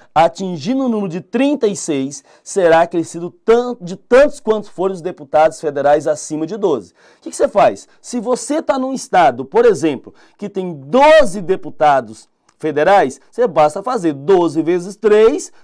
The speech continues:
trinta e seis. Ah, mas eu tô no estado que tem quinze, o que você faz?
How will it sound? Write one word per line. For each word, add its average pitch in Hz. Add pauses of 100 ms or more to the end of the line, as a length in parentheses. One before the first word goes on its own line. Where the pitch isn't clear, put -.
(100)
trinta 180
e 269
seis. 185 (260)
Ah, 285
mas 202
eu 220
tô 247
no 254
estado 214
que -
tem 330
quinze, 220
o -
que -
você 214
faz? 151